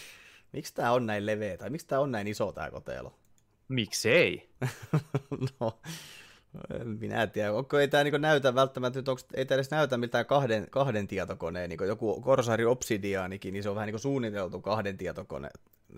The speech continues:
Speaker 1: koteloksi.
Speaker 2: Joo, joo, mut kato, Morris, Petter.
Speaker 1: Jaha, no niin, nyt mennään sillä.
Speaker 2: Kato, siinä on myös tollanen, mitäs mieltä oot tosta peilistä, mikä tota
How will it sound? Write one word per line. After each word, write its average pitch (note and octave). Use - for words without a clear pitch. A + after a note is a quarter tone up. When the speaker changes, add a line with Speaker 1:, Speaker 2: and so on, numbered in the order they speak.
Speaker 1:
koteloksi. C2+
Speaker 2:
Joo, A#2
joo, A2
mut A#2
kato, A2+
Morris, A2+
Petter. B2+
Speaker 1:
Jaha, G#2+
no G#2+
niin, G#2+
nyt -
mennään F#2+
sillä. A2
Speaker 2:
Kato, C3+
siinä C#3+
on C3
myös C3
tollanen, C3+
mitäs C3+
mieltä B2+
oot A#2+
tosta -
peilistä, A#2
mikä G2
tota G2